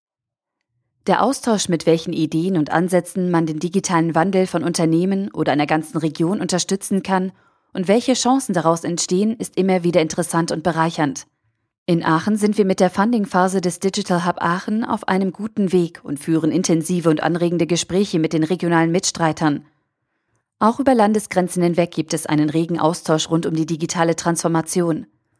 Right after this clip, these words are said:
Alain Veuve beschäftigt sich als Unternehmer und auf seinem Blog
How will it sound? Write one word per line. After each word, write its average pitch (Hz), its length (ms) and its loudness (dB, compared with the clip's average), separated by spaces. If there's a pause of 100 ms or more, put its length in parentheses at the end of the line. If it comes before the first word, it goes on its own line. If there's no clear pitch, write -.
(140)
Alain 165 300 2
Veuve 175 260 0
beschäftigt 220 600 0
sich 214 260 0
als 185 160 0
Unternehmer 196 640 0
und 233 120 0
auf 196 120 -4
seinem 190 280 0
Blog 196 180 0